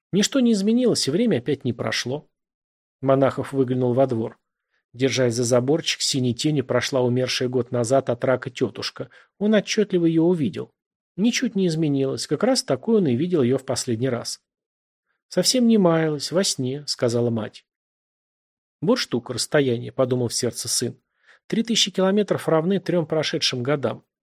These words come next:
Он отъехал в сторону, оказывается, вспять, домой вернулся. Тут отец приходил на кухню мешать.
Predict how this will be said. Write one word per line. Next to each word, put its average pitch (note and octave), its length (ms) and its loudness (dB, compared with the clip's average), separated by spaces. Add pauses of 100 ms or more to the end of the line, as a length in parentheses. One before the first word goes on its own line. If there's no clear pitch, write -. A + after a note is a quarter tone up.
(340)
Он E3 140 4
отъехал F#3 400 0
в - 40 -4
сторону, G3 440 0
оказывается, B2 760 -2
вспять, - 680 -4 (100)
домой A#2+ 380 2
вернулся. D3 540 -4 (1120)
Тут C#3+ 160 0
отец B2 280 0
приходил A#2+ 440 -2
на A#2+ 140 -4
кухню B2 400 -14
мешать. C3 480 -6